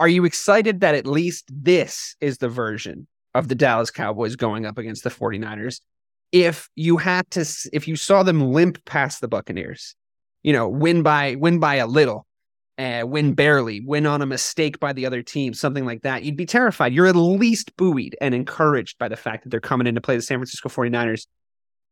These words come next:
w-, looking like a team that confidence, there's confidence there. What do you think?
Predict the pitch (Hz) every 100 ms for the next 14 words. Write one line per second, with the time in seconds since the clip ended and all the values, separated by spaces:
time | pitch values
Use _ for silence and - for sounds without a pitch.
0 | _ - 135 - - 165 214 214 185 160
1 | 135 _ 151 147 156 139 127 - _ _
2 | _ _ _ _ _ _ _ - 262 -
3 | 123 - - _ 160 - 220 208 143 117
4 | - 107 151 156 -